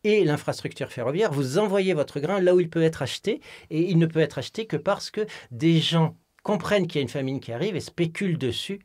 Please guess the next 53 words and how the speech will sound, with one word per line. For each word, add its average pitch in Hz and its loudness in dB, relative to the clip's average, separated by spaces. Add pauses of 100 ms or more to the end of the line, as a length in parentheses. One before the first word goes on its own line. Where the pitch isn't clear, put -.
(280)
et 160 4
l'achètent. - -4 (720)
Et 160 2
donc, 165 2 (280)
vous 127 -2
enlevez 269 2
le 254 0
grain 214 -2
des 175 -2
provinces 156 -4
qui - -4
ont 202 2
faim 185 -4
et 160 -2
qui - -10
auraient 139 -2
besoin 165 2
qu'on 156 -4
le 131 -4
distribue 160 -8 (680)
pour 262 2
l'envoyer 175 2
vers 123 -2
des 120 -6
provinces 117 -10 (200)
qui 302 -2
n'en 269 6
ont 202 4
pas 165 2
besoin, 131 -4 (260)
mais 160 4
qui 165 -4
spéculent 170 -2
en 180 4
se 143 -2
disant : « 170 0
On 170 0
va 147 0
en 139 0
avoir 127 -2
besoin 175 0
dans 160 -4
un 135 -4
proche - -8
avenir 170 -2
où - 0
on 135 -2
va 127 -2
pouvoir 175 -2
le 143 2
revendre 151 0
plus 139 -12
cher. » - -10